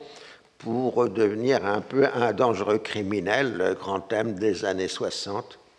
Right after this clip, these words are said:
euh, aussi. Mais le héros français le fera céder quand,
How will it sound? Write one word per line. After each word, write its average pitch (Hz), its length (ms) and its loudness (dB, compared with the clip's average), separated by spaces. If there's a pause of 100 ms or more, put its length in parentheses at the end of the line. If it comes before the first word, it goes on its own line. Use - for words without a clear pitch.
(460)
euh, - 260 0 (160)
aussi. 120 480 2 (680)
Mais 160 260 10
le 147 340 10
héros 147 340 10
français 143 580 6
le 120 160 6
fera 101 340 0
céder 104 800 2 (1700)
quand, 139 460 2